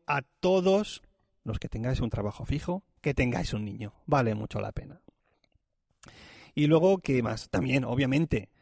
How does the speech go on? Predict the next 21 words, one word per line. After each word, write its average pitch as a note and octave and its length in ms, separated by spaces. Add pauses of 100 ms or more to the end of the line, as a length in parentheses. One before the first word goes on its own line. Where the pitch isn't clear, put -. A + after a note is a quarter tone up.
(400)
he - 100
estrenado, B2 580
estrené A#2+ 280
este A#2+ 220
año C3 340
el C3 200
concierto B2+ 640
para D3 240
contrabajo A#2+ 760
de B2 240
Roman C3 800
Jakub. - 360 (420)
Es - 80
decir, G#2 200
la G#2 140
es-, - 240
el G#2+ 200
estreno A#2+ 340
internacional, C3 800
mundial, C#3 640
planetario, C3+ 840